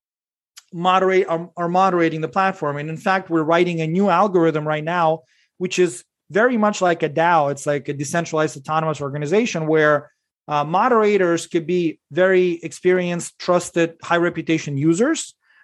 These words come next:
Moderators could also be appointed by bloggers, because bloggers, you know, if you have thirty, fifty thousand followers, hundred thousand followers, you're vested, you can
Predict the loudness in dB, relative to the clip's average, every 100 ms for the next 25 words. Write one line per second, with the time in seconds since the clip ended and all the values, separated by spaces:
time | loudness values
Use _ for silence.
0 | _ 0 2 4 4 2 0 0 2 2
1 | -2 -2 -2 0 0 2 2 -2 -2 -2
2 | -2 0 -2 -2 -2 -2 -2 -4 -2 -2
3 | 0 0 2 0 0 -4 -4 -4 -4 -2
4 | 0 -2 -4 _ _ _ _ _ -2 2
5 | 2 0 -4 -6 -4 0 2 2 -2 0
6 | 2 4 4 2 2 0 -4 -2 -2 0
7 | 0 0 -2 0 2 2 0 -4 -4 -4
8 | 2 2 2 -2 -2 -4 -16 _ _ -8
9 | -2 -2